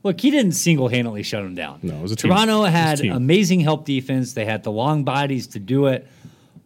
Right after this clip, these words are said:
Speaker 1: But at the same time, like, if you go back and you watch those games, like, Kawhi's backing off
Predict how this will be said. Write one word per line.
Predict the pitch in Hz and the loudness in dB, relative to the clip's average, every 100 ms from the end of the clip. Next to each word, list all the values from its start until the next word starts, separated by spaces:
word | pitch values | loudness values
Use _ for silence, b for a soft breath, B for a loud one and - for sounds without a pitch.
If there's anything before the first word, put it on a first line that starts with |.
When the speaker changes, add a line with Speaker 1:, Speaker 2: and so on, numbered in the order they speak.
| _ - | _ 0
Speaker 1:
But | 160 | 0
at | 170 | 0
the | 147 | -4
same | - 196 185 | -2 0 0
time, | - 185 220 190 | 0 -2 0 2
like, | 156 143 135 | 2 0 -2
if | 131 | -4
you | 180 | -2
go | 240 269 | 2 2
back | 160 147 143 | 2 0 0
and | 131 | 0
you | 123 143 | 0 0
watch | 117 131 135 - - | -2 -4 -6 -10 -6
those | 120 113 101 - | -4 -4 -8 -4
games, | 156 175 120 101 90 113 | -2 0 -2 -6 -10 -8
like, | 113 104 _ b b b b b | -8 -8 _ b b b b b
Kawhi's | - 123 170 220 143 | -6 -2 2 2 2
backing | 151 160 165 147 | 0 0 0 -2
off | 143 147 147 135 | 0 0 -2 -4